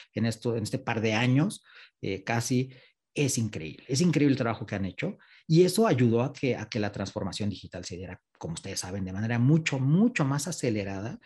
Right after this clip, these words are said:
El tema es que eso nos pone en un lugar, ¿no? Ah, seguro, Alicia, ahora nos vas a contar unas historias bien interesantes, seguro, de este tema, pero,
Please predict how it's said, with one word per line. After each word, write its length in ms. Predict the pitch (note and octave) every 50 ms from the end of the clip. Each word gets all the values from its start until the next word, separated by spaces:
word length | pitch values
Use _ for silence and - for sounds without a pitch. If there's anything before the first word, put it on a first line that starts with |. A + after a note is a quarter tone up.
| _ - - - - - _ _ _ _ _ _ _ _
El 220 | - D#3 D#3 D#3
tema 220 | D#3+ F3+ F3 G3 G3
es 100 | - -
que 100 | - C#3+
eso 140 | C3+ F#3+
nos 160 | F#3+ - A#2+ -
pone 220 | - C3+ C#3 C#3
en 80 | B2+ C3
un 160 | C3+ C3+ C#3
lugar, 480 | C#3 C3 A#2 A2+ A2 B2+ D#3+ D#3+ - _
¿no? 280 | C3+ A#2+ B2+ C#3+ F3
Ah, 100 | F3 - -
seguro, 460 | - - A#2 B2 D3+ D3+ D3 - -
Alicia, 300 | - A#2 B2+ D#3 D#3 -
ahora 180 | - G#3 G#3+ B3+
nos 160 | A#3 D#3 B2
vas 160 | B2+ D3+ E3
a 80 | G#3+ G#3
contar 380 | - C3+ A#2+ G#2+ - C3 C#3 D3
unas 180 | D3+ D#3 C#3+
historias 400 | C3 A#2+ - B2+ B2 C3 C3 B2
bien 140 | A#2 D3 D3
interesantes, 680 | E3 E3 D#3 C#3 A2+ G#2+ - - B2 C#3+ C#3+ E3 D3+
seguro, 300 | - C3 A2+ C3+ D3+ D3+
de 80 | C3 C3+
este 180 | C3+ - D3+
tema, 320 | - - A#2+ A2+ B2 C#3+ D3
pero, 280 | - C3+ A#2 A2 -